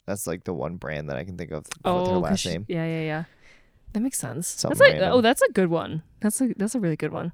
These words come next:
Speaker 1: Or, like, F F. F F?
Speaker 2: Foo Fighter.
Speaker 1: I don't know. I'm losing my mind now. I'm starting to ache a little bit more. All right, time to wrap this up. Uh, I can't believe we made it forty-seven minutes.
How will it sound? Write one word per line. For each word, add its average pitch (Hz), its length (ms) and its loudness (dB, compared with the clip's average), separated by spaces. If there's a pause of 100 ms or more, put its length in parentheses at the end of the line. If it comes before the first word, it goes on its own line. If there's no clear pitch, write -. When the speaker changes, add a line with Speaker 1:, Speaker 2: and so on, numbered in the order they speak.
Speaker 1:
Or, 95 100 0
like, 85 280 0
F 87 220 -4
F. 82 280 -4 (1200)
F - 180 -4
F? 113 260 -4 (840)
Speaker 2:
Foo 226 200 4
Fighter. 180 320 2 (180)
Speaker 1:
I 90 100 0
don't 62 120 -4
know. 78 260 -8
I'm 98 240 0
losing 92 240 -2
my 87 120 0
mind 90 220 -2
now. 87 160 0
I'm 92 140 -4
starting 90 200 0
to 82 60 -2
ache 90 240 -2
a - 40 -4
little 92 120 2
bit 90 140 2
more. 95 200 -2 (420)
All 151 60 8
right, 190 160 8
time 139 180 6
to 160 60 6
wrap 151 180 4
this - 160 0
up. 185 160 4 (280)
Uh, 113 800 8
I 107 80 0
can't 170 160 2
believe 269 160 6
we 190 200 2
made 120 220 2
it 156 80 0
forty-seven 127 540 2
minutes. - 380 -4